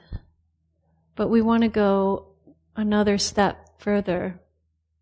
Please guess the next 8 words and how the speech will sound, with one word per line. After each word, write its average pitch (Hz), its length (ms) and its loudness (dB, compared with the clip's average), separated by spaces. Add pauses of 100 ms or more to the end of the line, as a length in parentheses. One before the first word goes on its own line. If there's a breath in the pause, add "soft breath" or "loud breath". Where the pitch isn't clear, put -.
(3250)
and 208 220 -4
bring 247 380 6
this 226 200 2
experience 214 1300 -2 (580)
fully 233 760 2
into 214 340 -4
our 185 120 -2
body. 185 680 -4